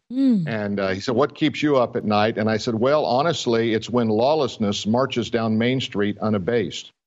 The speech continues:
Speaker 2: And that really became, when my literary agent, uh, talked to me and I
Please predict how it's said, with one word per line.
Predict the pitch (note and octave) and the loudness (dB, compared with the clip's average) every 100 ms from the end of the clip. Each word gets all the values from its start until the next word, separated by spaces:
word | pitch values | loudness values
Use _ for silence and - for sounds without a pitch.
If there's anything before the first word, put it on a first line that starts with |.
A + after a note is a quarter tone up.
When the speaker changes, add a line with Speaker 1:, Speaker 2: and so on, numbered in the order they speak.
| _ _ _ _ _ _ _ _ | _ _ _ _ _ _ _ _
Speaker 2:
And | A#2+ A2+ A2+ | -2 0 2
that | D#3 | 2
really | D3+ D3+ C#3 | 2 2 0
became, | A#2+ A#2 - C3+ C3 B2 | -2 -4 -2 0 2 2
when | A2+ | 2
my | A2+ | 2
literary | A2 B2+ D3 A#2+ A2 | 2 2 2 2 2
agent, | A2 B2 G#2+ A2+ A2 - - | 2 0 0 0 -2 -4 -4
uh, | A2 G#2+ | 0 0
talked | G2 C#3 D3 D3+ | 0 0 0 0
to | |
me | A2 G2+ G2+ G#2 - | -2 0 0 -2 -2
and | G#2+ | 0
I | G#2+ | 0